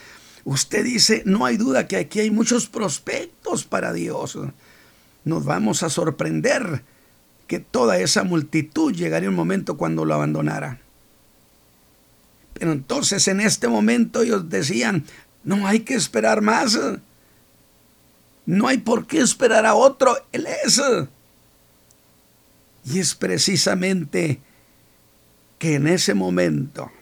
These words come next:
mis hermanos, la popularidad del Señor Jesús se disparó y alcanzó su punto más alto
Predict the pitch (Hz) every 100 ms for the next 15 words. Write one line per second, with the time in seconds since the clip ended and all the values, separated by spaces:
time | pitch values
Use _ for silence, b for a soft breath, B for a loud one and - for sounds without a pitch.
0 | _ _ _ 165 196 160 160 160 180 156
1 | 76 - - - b b b b b _
2 | _ _ 151 160 135 - 147 156 151 147
3 | 147 143 151 180 151 - 151 160 175 160
4 | 156 175 175 180 - 165 139 B B B
5 | - - 156 156 143 - - 151 151 170
6 | 208 254 - b b b b _ _ _
7 | 175 160 139 135 143 147 143 131 - 202
8 | 214 - 165 151 196 208 202 190 175 175
9 | 170 170 156 - - 180 170 165 175 160